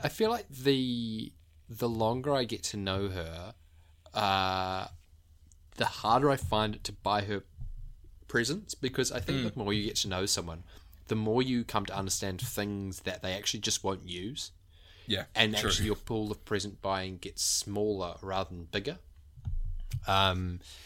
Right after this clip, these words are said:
Speaker 1: so yeah, there was a period of time where I was like, "I have no <laughs> idea what I'm gonna buy you," and felt kinda bad about that. But, uh, I have got her a couple of, a couple of other presents. Uh, so yeah, she's actually at work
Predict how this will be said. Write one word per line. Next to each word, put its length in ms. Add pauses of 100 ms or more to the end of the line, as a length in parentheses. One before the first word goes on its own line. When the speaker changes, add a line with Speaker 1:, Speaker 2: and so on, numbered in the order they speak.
(120)
Speaker 1:
so 160
yeah, 200
there 100
was 140
a 60
period 300
of 100
time 300
where 120
I 40
was 140
like, 120
"I 160
have 160
no 320
<laughs> 120
idea 240
what 140
I'm 100
gonna 120
buy 260
you," 160
and 140
felt 320
kinda 240
bad 240
about 240
that. 260
But, 220 (340)
uh, 420 (220)
I 80 (140)
have 260
got 180
her 100
a 40
couple 280
of, 180 (360)
a 60
couple 240
of 80
other 140
presents. 680 (240)
Uh, 540 (120)
so 180
yeah, 220
she's 220
actually 280
at 100
work 540